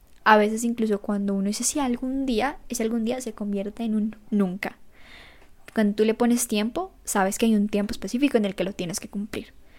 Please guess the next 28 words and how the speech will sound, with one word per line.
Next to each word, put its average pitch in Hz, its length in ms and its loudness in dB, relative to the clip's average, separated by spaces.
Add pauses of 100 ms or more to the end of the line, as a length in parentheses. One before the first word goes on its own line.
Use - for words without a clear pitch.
(160)
Entonces, - 260 -6 (100)
de 233 180 6
eso 240 140 2
se 262 120 0
trata 262 360 6
de 208 160 2
tener 196 360 0
metas 196 320 0
smart. 214 520 -2 (360)
Poniendo 269 320 6
un 294 80 8
ejemplo 285 580 4
a, 220 240 4
a 208 40 2
estos - 240 -4
como 233 220 4
objetivos 208 500 0
smart, 226 440 0 (720)
que 214 60 2
es - 80 0
algo 233 260 10
que 240 160 -2
inclu-, - 180 -4
o 220 60 0
sea, 214 120 2
nos 196 140 0
pasa 208 240 2
muchísimo. 208 540 2